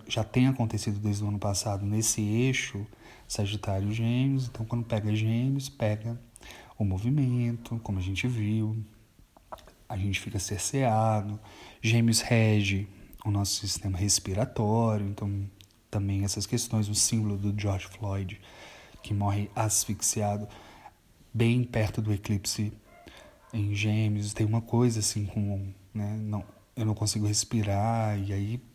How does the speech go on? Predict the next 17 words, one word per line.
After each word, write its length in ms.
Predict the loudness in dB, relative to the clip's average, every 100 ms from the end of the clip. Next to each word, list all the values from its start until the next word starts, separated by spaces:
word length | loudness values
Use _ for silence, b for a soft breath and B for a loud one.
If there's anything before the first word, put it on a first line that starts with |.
| -12
se 120 | -2
a 40 | 0
gente 180 | -2
for 120 | 0 0
levar 240 | 2 0
isso 120 | 0
pra 140 | -2 0
uma 100 | 0
análise, 760 | 0 0 0 -2 0 0 0 -4 B B B B B -14
às 100 | -4
vezes 180 | -2 2
a 60 | 2
gente 240 | 2 0
tá 80 | -2
sem 520 | -2 0 2 2 2
conseguir 460 | -2 -4 -4 -2 -2
respirar 540 | 0 -2 -4 -2 -4